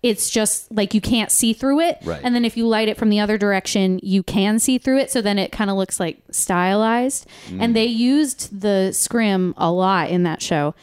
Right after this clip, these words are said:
Speaker 1: And so it was act two. We had just come off the stage from doing a number, and they were rolling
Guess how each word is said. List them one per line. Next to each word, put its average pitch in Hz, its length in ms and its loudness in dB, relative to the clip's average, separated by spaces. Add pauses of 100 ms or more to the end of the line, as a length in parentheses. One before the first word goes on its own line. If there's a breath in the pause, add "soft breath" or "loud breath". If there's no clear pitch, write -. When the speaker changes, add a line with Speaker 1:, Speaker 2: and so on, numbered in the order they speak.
(300 soft breath)
Speaker 1:
And 202 260 0
so 190 460 2
it 196 60 2
was 190 140 0
act 202 280 -2
two. 208 480 2
We 196 120 2
had 180 140 0
just 208 160 0
come 233 180 0
off 226 180 0
the - 80 0
stage 202 600 0
from 202 200 0
doing 185 280 2
a 180 60 -2
number, 202 480 0
and 196 180 2
they 196 140 2
were 190 460 0
rolling 226 880 0